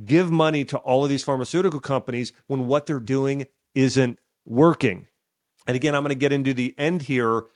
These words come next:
some of the science behind how using some natural treatments might be part of the solution, w-, maybe sh-, is what a lot of these pharmaceutical companies should be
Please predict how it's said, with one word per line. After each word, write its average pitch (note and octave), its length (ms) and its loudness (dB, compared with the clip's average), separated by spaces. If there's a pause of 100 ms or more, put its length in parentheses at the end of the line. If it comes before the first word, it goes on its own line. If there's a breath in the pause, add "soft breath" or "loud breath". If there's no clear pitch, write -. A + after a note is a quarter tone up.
some D3 240 -2
of B2 100 -4
the A#2 80 -2
science E3 600 -2
behind A2 680 -4 (200 soft breath)
how C3 140 -2
using C3 640 -4
some A#2+ 420 -6
natural C#3 800 -2 (220)
treatments A2 760 -6 (220)
might C#3+ 340 -4
be D3 140 -4
part C#3+ 340 0
of C3 100 -2
the B2 60 -4
solution, B2 560 -2
w-, A2+ 360 -2
maybe D#3 380 0
sh-, - 120 -16
is A#2+ 260 -8
what A#2+ 380 -2
a A#2 100 -4
lot A#2+ 220 0
of B2 100 -6
these A#2+ 200 -8
pharmaceutical C3+ 580 0
companies A#2+ 580 0 (220 loud breath)
should D3+ 240 -2
be C3+ 160 -2